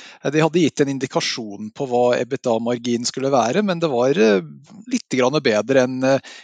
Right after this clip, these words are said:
det de hadde gitt inntrykk av, eh, der i, i første anledning. Så i sum så synes vi egentlig at, eh, det det var av ny informasjon her, vi egentlig, egentlig var litt på den, eh, positive siden. Så, em,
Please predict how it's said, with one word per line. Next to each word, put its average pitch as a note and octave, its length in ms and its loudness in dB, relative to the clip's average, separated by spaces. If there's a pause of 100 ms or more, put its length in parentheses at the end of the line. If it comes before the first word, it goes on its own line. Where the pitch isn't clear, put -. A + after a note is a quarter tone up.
(120)
det A#2 140 4
de B2+ 80 2
hadde C3+ 580 6
gitt C#3 220 -4
inntrykk G#2 520 -4
av, A2 280 0
eh, B2 280 4
der A2+ 300 0
i, A#2+ 360 0
i - 20 -4
første A#2 340 -4
anledning. A#2 480 -2
Så D#3 420 2
i - 60 -2
sum C3+ 380 -4
så C#4+ 120 -2
synes B2 280 -6
vi D3+ 100 2
egentlig A2+ 440 0 (360)
at, - 220 -4
eh, C#3+ 220 6 (420)
det C3+ 180 0
det D#3 100 -4
var C3 220 4
av D3 140 4
ny B2+ 300 -2
informasjon C#3 560 -4
her, B3+ 200 -2
vi G2+ 160 0
egentlig, - 240 -14
egentlig A2+ 260 -4
var A2 160 -2
litt G#2+ 300 -10
på G#2+ 160 -8
den, A2 160 -10
eh, A2+ 180 -2 (120)
positive A2 480 -10
siden. A2 340 -4 (480)
Så, D3+ 380 0
em, D#3+ 300 -6